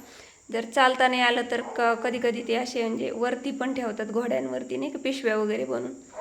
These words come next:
हे पहा, शिवम सगळ्यांना काय करतोय, हात लावून बघतोय. आम्ही एवढ्या उत्सुकतेने घाई घाई आलो. हे पहा, आता त्यांचा सगळा संसार या घोड्यांच्या वरती आहे.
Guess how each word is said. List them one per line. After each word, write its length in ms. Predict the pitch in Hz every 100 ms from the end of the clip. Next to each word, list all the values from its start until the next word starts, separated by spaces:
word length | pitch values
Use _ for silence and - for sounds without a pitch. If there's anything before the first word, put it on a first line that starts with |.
| - - - - - -
हे 60 | 240
पहा, 160 | 247 254
शिवम 340 | - 262 254
सगळ्यांना 400 | 269 277 262 262
काय 160 | 262 269
करतोय, 300 | 277 277 294
हात 160 | 262 233
लावून 280 | 254 233 240
बघतोय. 400 | 247 254 - 269 - - - - - - -
आम्ही 260 | 247 277
एवढ्या 360 | 277 294 294 277
उत्सुकतेने 680 | 294 349 - 320 - 262 269
घाई 220 | 269 269
घाई 140 | 247 226
आलो. 340 | 226 226 254 - - - - -
हे 60 | 240
पहा, 180 | 247 240
आता 180 | 240
त्यांचा 280 | 233 262 285
सगळा 460 | 269 294 285 311 320
संसार 500 | 320 285 330 247 262
या 140 | 247
घोड्यांच्या 500 | 233 269 247 226 226
वरती 460 | 233 247 - 247
आहे. 100 | 233